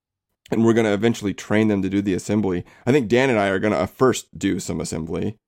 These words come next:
so that we really know what the problems are and how and what to look out for and all that stuff. 'Cause really, a lot of this assembly stuff, it's looking out for quality assurance, pro-, like, Q A problems that you, if you just,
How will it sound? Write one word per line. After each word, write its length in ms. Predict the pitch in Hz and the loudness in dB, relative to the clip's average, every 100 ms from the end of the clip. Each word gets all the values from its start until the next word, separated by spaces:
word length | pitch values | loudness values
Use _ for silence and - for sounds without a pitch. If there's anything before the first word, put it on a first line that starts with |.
| _ _ _ | _ _ _
so 120 | - | -6
that 180 | 87 98 | -2 -2
we 140 | 95 | 0
really 300 | 98 107 107 | 2 2 2
know 180 | 98 98 | 2 0
what 140 | 95 92 | 0 -2
the 80 | |
problems 380 | 95 113 104 98 | -2 -2 -2 -2
are 200 | 92 90 | -2 0
and 120 | 90 | -2
how 400 | 104 98 87 80 | -4 -4 -2 -2
and 140 | 73 101 | -2 -2
what 140 | 104 | -2
to 80 | 95 | -2
look 180 | 95 90 | -4 -4
out 260 | 87 - - | -6 -6 -4
for 180 | 90 | -4
and 100 | 92 | -4
all 120 | 92 92 | -6 -6
that 160 | 90 | -8
stuff. 400 | - 95 95 - _ - - | -8 -6 -6 -10 _ -20 0
'Cause 140 | 120 | 2
really, 340 | 123 202 165 120 | 6 6 6 2
a 100 | 101 | 2
lot 300 | 101 127 143 | 2 2 2
of 140 | 107 | 0
this 200 | 104 - | -2 -4
assembly 360 | 90 127 135 101 | -4 -2 -2 -4
stuff, 320 | 95 90 - | -4 -6 -4
it's 220 | 92 - - _ _ _ | -8 -8 -18 _ _ _
looking 460 | 104 113 139 151 113 | 0 4 4 4 2
out 260 | 107 117 - | 2 0 -2
for 380 | 98 95 87 | -4 -2 -2
quality 540 | - - 101 98 85 - _ _ | -4 2 2 2 -2 -6 _ _
assurance, 420 | - - 104 90 - | -8 -2 -2 -2 -4
pro-, 140 | 82 | -4
like, 140 | 87 - _ | -6 -8 _
Q 220 | - 113 | -2 0
A 100 | 98 92 | 0 -2
problems 600 | 95 87 65 85 - - | -6 -8 -8 -12 -16 -6
that 180 | 101 - | -4 0
you, 380 | 107 113 113 - | 2 2 0 -2
if 160 | 104 101 | -4 0
you 100 | 117 | 0
just, 500 | 110 135 - - | 4 2 2 -10